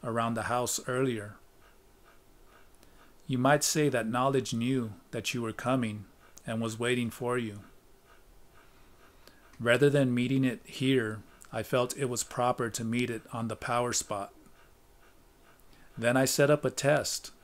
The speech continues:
to see if you had enough personal power to isolate it from the rest of the things around us. You did fine." "Wait a minute," I protested.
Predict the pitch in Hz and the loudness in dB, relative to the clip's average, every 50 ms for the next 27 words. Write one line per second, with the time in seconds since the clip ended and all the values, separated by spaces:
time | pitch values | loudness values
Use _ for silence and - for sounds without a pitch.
0 | - - - - 127 - - - 135 127 123 - - 123 120 117 123 120 120 120 | -20 -18 -12 -8 -4 -2 0 2 4 4 4 2 2 0 2 2 2 2 2 0
1 | 123 117 - - - 123 123 - - 135 123 113 - - 117 117 123 123 113 107 | 0 -2 -2 -2 -2 -2 -2 0 -2 -2 -2 -2 -4 -2 0 2 2 2 0 -2
2 | 101 - 131 117 - 120 117 120 117 - - 123 117 113 110 107 104 107 - - | -4 -6 -8 -6 -4 -2 0 0 0 0 -2 -2 -2 -4 -4 -6 -8 -10 -12 -16
3 | - - - - - - - - - - - 131 117 117 117 110 117 120 123 113 | -20 -20 -20 -20 -20 -20 -20 -20 -16 -6 -4 -2 0 0 0 0 2 2 2 2
4 | - - 135 117 110 113 104 - 123 120 120 120 117 110 113 107 107 107 120 131 | 0 -2 -2 -4 -4 -8 -6 -4 -2 -2 -2 -2 -2 -4 -4 -4 -4 -2 0 0
5 | 131 113 98 95 - - - - - - - - - - - - - - - - | 0 -2 -4 -8 -8 -8 -10 -10 -14 -18 -20 -20 -20 -20 -20 -20 -20 -20 -20 -20
6 | - - - - - - - - - 131 123 123 151 156 143 - - 135 143 147 | -20 -20 -20 -20 -20 -20 -20 -12 -6 -4 0 2 2 2 2 2 0 2 2 4
7 | 139 113 101 101 90 - - - - - - - - - - - - - - - | 2 0 -4 -8 -12 -16 -20 -20 -20 -20 -20 -20 -20 -20 -20 -20 -20 -20 -20 -20
8 | - - - - - - - - - - - - - - - - - - - - | -20 -20 -20 -20 -20 -20 -20 -20 -20 -20 -20 -20 -20 -20 -20 -20 -20 -20 -20 -20
9 | - - 127 127 135 156 151 135 127 117 107 98 101 - - - 123 117 113 - | -12 -4 2 6 6 8 8 6 4 2 0 -2 -6 -10 -10 -6 -4 -4 -4 -4
10 | 123 110 - 117 110 98 - - 123 107 | -6 -6 -4 -6 -4 -4 -6 -6 -8 -12